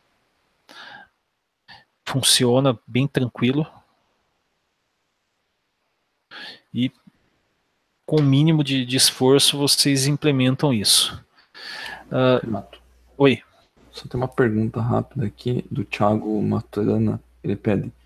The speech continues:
Speaker 2: "E aquele output cache seria uma outra opção?"
Speaker 1: Então, eu, ele tem, ah,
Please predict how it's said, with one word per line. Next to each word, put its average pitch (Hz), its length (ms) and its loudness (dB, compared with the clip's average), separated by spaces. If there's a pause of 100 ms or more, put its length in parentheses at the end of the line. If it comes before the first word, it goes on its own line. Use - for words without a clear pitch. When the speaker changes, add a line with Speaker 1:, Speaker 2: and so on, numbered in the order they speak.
(200)
Speaker 2:
"E 113 80 2
aquele 120 320 0
output 120 600 2
cache - 420 -4
seria 110 400 -2
uma 113 180 4
outra 107 400 0
opção?" 135 540 -2 (2000)
Speaker 1:
Então, 139 540 4
eu, 156 560 8
ele 156 220 2
tem, 175 460 0 (200)
ah, 127 1000 4